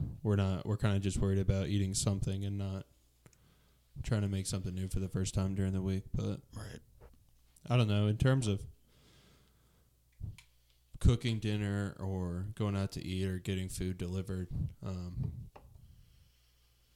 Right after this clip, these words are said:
Speaker 1: I don't know. Going out to dinner is nice, but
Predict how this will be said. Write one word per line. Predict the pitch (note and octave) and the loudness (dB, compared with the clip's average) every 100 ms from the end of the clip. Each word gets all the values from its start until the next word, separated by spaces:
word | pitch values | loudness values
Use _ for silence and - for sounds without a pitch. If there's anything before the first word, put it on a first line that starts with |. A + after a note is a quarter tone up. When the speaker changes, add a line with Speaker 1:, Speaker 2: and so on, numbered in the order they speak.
| _ _ G#2+ | _ _ 0
Speaker 1:
I | |
don't | G2 | 0
know. | F2+ G2+ | 0 0
Going | - C#3+ C3+ | 6 8 8
out | A#2+ | 6
to | G#2+ | 4
dinner | G2 G2 G2 | 4 2 2
is | F#2 | 0
nice, | G2 G2 G2 F#2+ - - - - - - _ - | 0 2 2 0 -2 -8 -10 -20 -20 -20 _ -6
but | G2+ - - | -2 -2 -4